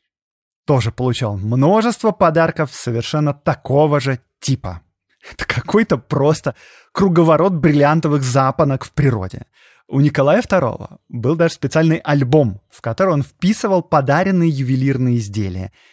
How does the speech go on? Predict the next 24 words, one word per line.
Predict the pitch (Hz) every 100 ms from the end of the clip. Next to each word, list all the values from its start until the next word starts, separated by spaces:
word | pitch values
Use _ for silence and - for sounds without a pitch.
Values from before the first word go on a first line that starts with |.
| _
И | - 123
такой | 131 190 165
же |
альбом | 139 131 151 127
был | 135
у | 131
его | 131 135
жены. | 143 156 233 -
В | 143
общем, | 139 143
это | 135
была | 127 139 139 117
довольно | 123 143 139
распространённая | 135 - 143 - 135 131 127 120
практика. | 107 - - - - _ _ _ _ _ _ _
Альбом | 117 120 247
царя | 240 165 113 107
начинается | 139 - 123 160 160 127
в | -
тысяча | 240 - -
восемьсот | 123 - 131 185
восемьдесят | 123 156 170 135 117 - 110
девятом | 127 120 92 - 95
году | 92 98 156